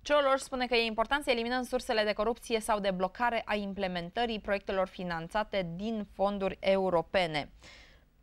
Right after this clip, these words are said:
Mai citim și despre antrenorul Antonio Conceição, care și-a reziliat contractul cu C F R Cluj. Bă, dar mai există echipa asta C F R Cluj? Că nu prea mai aud nimica de ea.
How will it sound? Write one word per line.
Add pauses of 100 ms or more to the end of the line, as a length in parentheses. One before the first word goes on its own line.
(440)
Mai
citim
și
despre
antrenorul
Antonio
Conceição,
care
și-a
reziliat
contractul
cu
C
F
R
Cluj. (220)
Bă,
dar
mai
există
echipa
asta
C
F
R
Cluj?
Că
nu
prea
mai
aud
nimica
de
ea.